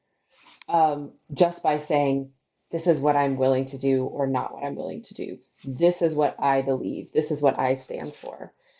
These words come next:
And one of the things we haven't said yet about this whole idea of systems theory is that, um, it's different than cause and effect, where there's, like, one thing that causes and one thing that reacts. In systems theory, everything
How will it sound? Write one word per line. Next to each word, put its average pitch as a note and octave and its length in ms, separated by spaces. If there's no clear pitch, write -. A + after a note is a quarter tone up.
And E3 180
one F#3+ 180
of A3 100
the G3+ 100
things F3+ 320
we D#3 100
haven't E3 360
said B2+ 240
yet C3 360
about C#3 420
this D#3 180
whole F3 520
idea D3 380
of C#3+ 100
systems C#3 540
theory D3+ 560
is D3 220
that, C3 320
um, C3+ 520
it's F3 220
different F#3+ 420
than D#3 140
cause C#3 480
and C#3 180
effect, - 680
where C#3+ 120
there's, C3+ 240
like, B2+ 260
one F3+ 400
thing D#3 360
that C3 160
causes D#3+ 480
and C3+ 160
one C#3 160
thing C3+ 280
that C3 200
reacts. C3 440
In C#3 180
systems D#3 680
theory, D3+ 500
everything D#3+ 760